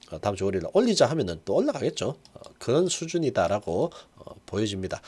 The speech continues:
자, 추세 자체가, 어, 그렇게 나쁘진 않죠.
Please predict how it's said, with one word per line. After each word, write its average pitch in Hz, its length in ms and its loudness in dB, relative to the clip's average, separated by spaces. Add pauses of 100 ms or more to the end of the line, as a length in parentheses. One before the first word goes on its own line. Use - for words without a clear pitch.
(360)
자, 101 100 -4
추세 202 340 4
자체가, 185 680 6
어, 98 140 -2
그렇게 - 260 2
나쁘진 143 360 2
않죠. 110 260 2